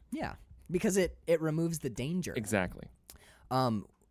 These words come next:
Speaker 1: so one of the things I thought was fascinating was the people they pick to play these games. The first two people that Matilda defaults to as a twelve-year-old girl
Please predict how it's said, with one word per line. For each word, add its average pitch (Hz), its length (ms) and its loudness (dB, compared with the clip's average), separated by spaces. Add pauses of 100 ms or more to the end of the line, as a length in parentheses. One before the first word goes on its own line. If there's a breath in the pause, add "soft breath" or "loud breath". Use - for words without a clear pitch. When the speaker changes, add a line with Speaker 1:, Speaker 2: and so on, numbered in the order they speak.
(180)
Speaker 1:
so - 180 2
one 139 160 2
of 180 40 2
the 180 60 -2
things 160 220 -4
I 139 60 0
thought 135 240 -4
was - 120 -4
fascinating 131 600 -2
was 101 180 -2
the - 80 -12
people 135 380 -6
they 117 160 -6
pick - 460 -10 (500)
to - 80 -4
play 110 280 -6
these 98 220 -8
games. - 540 -12 (400 soft breath)
The 120 80 -4
first - 460 -4
two 202 200 0
people 170 500 -4 (220)
that 113 120 -4
Matilda 135 420 -6
defaults 143 640 -4
to - 320 -10 (220)
as 123 180 0
a 107 200 -2 (420)
twelve-year-old 120 540 -2
girl 101 340 -4